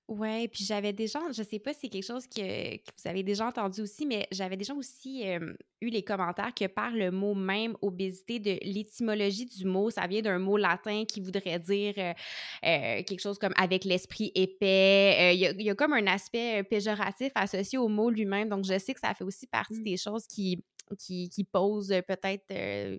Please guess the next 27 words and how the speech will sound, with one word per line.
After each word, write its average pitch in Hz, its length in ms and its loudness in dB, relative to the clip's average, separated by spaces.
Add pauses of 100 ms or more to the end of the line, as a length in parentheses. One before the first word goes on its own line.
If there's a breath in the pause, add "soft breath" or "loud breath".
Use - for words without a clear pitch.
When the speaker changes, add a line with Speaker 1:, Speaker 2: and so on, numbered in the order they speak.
(120)
Speaker 1:
qui, - 180 -20
qui - 120 -6
a-, - 100 -2
qui - 160 -16
contribuent - 360 -6
au 240 100 0
débat, 202 320 4
mais 247 100 4
Speaker 2:
Mm. 190 40 4
Speaker 1:
je 196 80 0
suis - 40 -2
très - 140 -2
d'accord 220 340 0
avec 190 240 0
vous 190 160 -6
que - 140 0 (360 loud breath)
je - 60 -10
pense 247 160 4
que 226 120 0
c'est 208 120 2
là 214 140 4
aussi 240 240 2
où - 20 4
moi 202 160 6
j'a-, 202 240 2
j'accroche, 214 600 -2 (180)
euh, 160 160 2